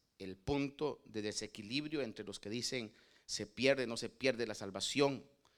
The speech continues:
Una de las cosas importantes es que el verdadero salvo, óigame bien esto, persevera.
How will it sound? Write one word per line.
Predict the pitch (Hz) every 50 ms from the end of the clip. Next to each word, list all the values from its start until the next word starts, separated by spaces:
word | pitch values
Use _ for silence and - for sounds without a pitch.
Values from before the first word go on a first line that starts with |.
| _ _ _ _ _ -
Una | - 208 226
de | 226
las | 208 185 -
cosas | - 202 196 185 185
importantes | 175 151 - - - - 165 165 147 131 -
es | 151 143 - -
que | - - -
el | 123 120 120 113
verdadero | 110 123 113 113 110 107 110 143 170 185 170
salvo, | - - - 151 101 90 92 95
óigame | 110 123 127 117 113 104
bien | 101 101 92
esto, | 80 - - _ _ _ _ _ _ _ _ _ _ -
persevera. | - 104 - - - 73 69 69 - -